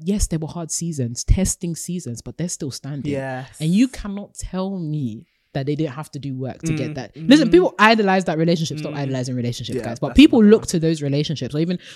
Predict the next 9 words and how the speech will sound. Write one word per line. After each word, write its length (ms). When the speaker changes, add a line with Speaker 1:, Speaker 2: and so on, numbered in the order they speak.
Speaker 1:
when 120
I 100
think 240
of 200
the 320
important 680
long-standing 760
relationship 600
Speaker 2:
Yeah. 240